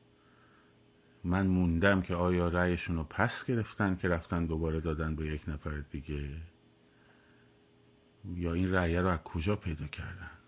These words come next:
<clears throat> مگه دنبال پس گرفتنش نبودیم؟ و من دیگه،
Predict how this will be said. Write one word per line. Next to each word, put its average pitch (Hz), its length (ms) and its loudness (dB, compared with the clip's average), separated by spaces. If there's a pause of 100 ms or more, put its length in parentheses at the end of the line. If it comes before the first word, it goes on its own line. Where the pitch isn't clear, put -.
(140)
<clears throat> 139 220 6
مگه 87 360 6 (360)
دنبال 90 340 4
پس 92 340 -4
گرفتنش 92 600 -4
نبودیم؟ 82 440 -8 (2750)
و 85 320 4 (2750)
من 107 280 6
دیگه، 101 720 4